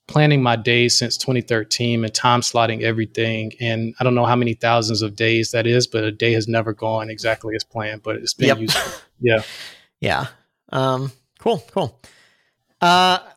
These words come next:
Speaker 2: I've got a lot of topics here, and probably I'll just do one more, and then we can move on to kinda other stuff. Um,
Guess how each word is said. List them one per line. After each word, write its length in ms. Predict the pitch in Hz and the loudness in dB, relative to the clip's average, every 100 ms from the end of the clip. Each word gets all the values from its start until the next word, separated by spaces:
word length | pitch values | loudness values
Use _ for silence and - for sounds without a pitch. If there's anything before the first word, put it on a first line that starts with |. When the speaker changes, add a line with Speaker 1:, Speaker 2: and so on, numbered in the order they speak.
| _ 160 | _ -4
Speaker 2:
I've 80 | |
got 100 | 220 | 2
a 60 | 165 | 4
lot 160 | 151 151 | 4 2
of 80 | |
topics 320 | 170 151 143 - | 0 -2 -2 -6
here, 100 | 131 | -6
and 100 | 120 | 0
probably 320 | 147 139 123 | 0 2 0
I'll 120 | 139 | -2
just 180 | 131 - | -2 -2
do 100 | 131 | 0
one 200 | 123 123 | 0 0
more, 240 | 123 120 | 0 0
and 100 | 117 | 0
then 100 | 120 | -2
we 100 | 117 | -4
can 180 | 110 113 | -4 -4
move 160 | 113 113 | -2 -2
on 160 | 107 | 0
to 200 | 104 110 - _ | 0 -2 -6 _
kinda 220 | 127 113 | -6 -4
other 160 | 113 - | -2 -4
stuff. 400 | - 127 - _ _ | -2 -4 -6 _ _
Um, 480 | 143 147 143 139 | 2 4 2 -4